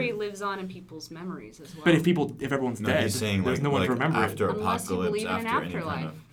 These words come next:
Speaker 1: of, well, that's not part of
Speaker 3: But
Speaker 1: history. That's
Speaker 3: that's
Speaker 1: more
Speaker 3: not,
Speaker 1: eternal,
Speaker 3: yeah,
Speaker 1: eternity.
Speaker 3: that's
Speaker 1: Maybe.
Speaker 3: Yeah, that's
Speaker 2: No, I think that it, if you are,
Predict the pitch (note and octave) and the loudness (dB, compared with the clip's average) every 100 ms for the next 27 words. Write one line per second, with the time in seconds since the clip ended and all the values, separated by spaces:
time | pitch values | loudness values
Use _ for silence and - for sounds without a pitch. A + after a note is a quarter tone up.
0 | - - - - - - C#3 B2 G2+ G#2+ | -20 -20 -20 -20 -20 -10 0 2 2 0
1 | G#2 G#2+ G#2+ F#2 G#2 - F2+ F#2+ - F#2+ | 0 -2 0 -2 0 0 -2 -2 -2 -2
2 | - - G#2 F#2+ E2+ B2 A2+ A2+ F#2+ E2+ | -2 -2 0 0 0 0 0 0 0 -2
3 | C2+ - B2+ B2 - - E2 D#2+ D#2+ E2+ | -8 -6 -4 -4 -6 -8 -6 -6 -8 -12
4 | - - - B2+ - C#4 D#4 B3+ A#3 A#3+ | -16 -20 -8 -2 -2 0 2 2 2 -2
5 | A#3+ C4 A#3 A3+ G#3 F#3+ - - G#3 F#3+ | -4 -8 -6 -6 -8 -10 -20 -16 -14 -12
6 | G3+ A#3 A#3+ A3 | -10 -6 -2 -2